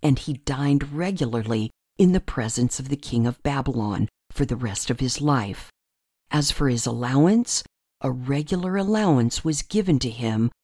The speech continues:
by the king of Babylon, a portion for each day until the day of his death,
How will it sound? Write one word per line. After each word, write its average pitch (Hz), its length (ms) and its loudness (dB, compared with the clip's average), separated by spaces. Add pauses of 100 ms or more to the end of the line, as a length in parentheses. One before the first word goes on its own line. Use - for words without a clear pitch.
(140)
by 160 160 0
the 170 80 0
king 117 320 0
of 127 160 -6
Babylon, 120 720 0 (480)
a 139 80 0
portion 165 680 0
for - 260 -6 (100)
each 190 440 -4
day 127 460 -2 (320)
until 180 300 2
the 175 140 -2
day 113 320 -4
of 117 120 -6
his 131 240 -2
death, 113 480 -2